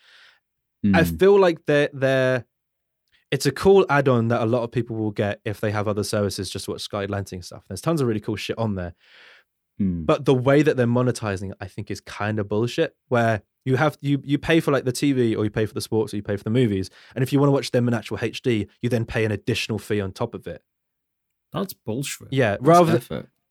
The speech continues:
Speaker 1: even though it's advertised as in H D, like, the little star at the bottom is like, "H D means seven twenty p. If you wanna watch it in
Speaker 3: <sighs>
Speaker 1: ten eighty p with, like, uncompressed sound, you gotta subscribe." It's another, like, four quid a month or whatever it is.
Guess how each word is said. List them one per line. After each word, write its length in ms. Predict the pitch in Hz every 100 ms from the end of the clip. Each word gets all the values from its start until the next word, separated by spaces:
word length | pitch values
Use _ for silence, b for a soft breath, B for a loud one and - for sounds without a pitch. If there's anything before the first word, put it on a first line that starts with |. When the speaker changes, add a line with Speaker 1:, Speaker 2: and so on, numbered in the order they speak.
| _ _
Speaker 1:
even 240 | 175 180
though 100 | 185
it's 100 | 165
advertised 520 | - 160 143 139 127 120
as 180 | 104 -
in 160 | 127 120
H 300 | 113 104 -
D, 300 | 127 110 101
like, 160 | 101 110
the 40 |
little 180 | 117 113
star 240 | - 127
at 40 | 110
the 80 |
bottom 200 | 101 117
is 100 | 107
like, 240 | 107 - -
"H 240 | 127 -
D 160 | 135 120
means 280 | 117 107 101
seven 260 | 104 101
twenty 220 | 95 98
p. 240 | 95 98 95
If 140 | 107 -
you 80 | 117
wanna 160 | 113
watch 260 | 110 104 -
it 60 |
in 260 | 113 107 104 - -
Speaker 3:
<sighs> 180 | - -
Speaker 1:
ten 160 | 151 151
eighty 220 | 131 117
p 260 | - 113
with, 200 | 107 110
like, 420 | 104 104 101 - - _ _
uncompressed 520 | 120 117 113 104 104
sound, 440 | 95 117 104 101 95
you 80 | 98
gotta 300 | 101 101 98 _ _ _ _
subscribe." 480 | - 117 - 120 110
It's 280 | 127 135 127
another, 200 | 135 123
like, 160 | 117 -
four 260 | - 120
quid 200 | - 120
a 20 | 107
month 220 | 107 -
or 40 |
whatever 280 | 101 98 98
it 60 | 98
is. 180 | 90